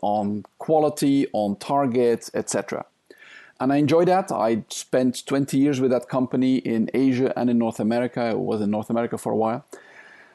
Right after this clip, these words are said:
But then eight years ago, I started the second part of my career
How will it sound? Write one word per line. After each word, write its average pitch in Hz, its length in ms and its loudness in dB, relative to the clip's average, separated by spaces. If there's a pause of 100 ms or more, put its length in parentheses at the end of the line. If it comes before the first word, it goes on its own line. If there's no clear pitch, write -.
(160)
But 135 100 0
then 190 140 2
eight 220 180 2
years 190 220 2
ago, 156 500 0
I 135 140 -2
started 143 400 0
the 120 40 -6
second 165 360 -2
part 139 180 -2
of 123 80 -2
my 123 120 0
career 143 600 2